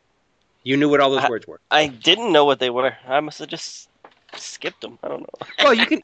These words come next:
Speaker 1: well, you can kind of, I mean,
Speaker 2: You can
Speaker 1: you know
Speaker 2: infer
Speaker 1: what
Speaker 2: what they're talking about.
Speaker 1: Exactly. Con-, through context, you can figure out what, what, what it means pretty much, but
Speaker 2: That's funny.
Speaker 1: I just thought, I just thought it
Speaker 2: Was
Speaker 1: was
Speaker 2: it always Picard, or was it,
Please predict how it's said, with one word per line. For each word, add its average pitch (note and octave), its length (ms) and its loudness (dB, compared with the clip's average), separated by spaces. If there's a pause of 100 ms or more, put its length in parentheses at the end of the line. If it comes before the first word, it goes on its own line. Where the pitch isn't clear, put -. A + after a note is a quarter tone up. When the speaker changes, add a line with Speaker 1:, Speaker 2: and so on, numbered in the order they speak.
Speaker 1:
well, G3+ 200 4
you A3+ 100 -6
can G#3 140 -6
kind C#4+ 280 -2
of, - 80 -8 (260)
I F#3+ 60 -4
mean, G3+ 60 -2
Speaker 2:
You A#3+ 80 4
can A3 100 4
Speaker 1:
you - 80 6
know D4+ 60 6
Speaker 2:
infer F3 260 4
Speaker 1:
what C#3+ 60 2
Speaker 2:
what B2+ 160 2
they're A#2 160 -4
talking G#2+ 240 -8
about. G#3+ 140 0
Speaker 1:
Exactly. G#2 440 -4
Con-, D3 300 -2
through - 440 -12
context, D3+ 520 -4
you A2+ 60 -14
can G2+ 120 -16
figure G2 240 -8
out F#2+ 120 -6
what, F#2 120 -16 (140)
what, G#2+ 240 -14
what G#2 160 -10
it F#2+ 120 -20
means G2 300 -18
pretty E2+ 260 -18
much, - 380 -16
but - 180 -20 (1500)
Speaker 2:
That's A#2+ 120 -20
funny. G2+ 220 -18
Speaker 1:
I G2 60 -20
just - 140 -16
thought, - 180 -20 (680)
I - 80 -20
just - 180 -20
thought - 140 -12
it - 40 -12
Speaker 2:
Was D#3+ 100 2
Speaker 1:
was D3+ 60 -10
Speaker 2:
it D#3+ 80 6
always E3+ 260 2
Picard, F3+ 500 -2
or E3 180 -2
was C#3+ 220 -4
it, C#3 160 -6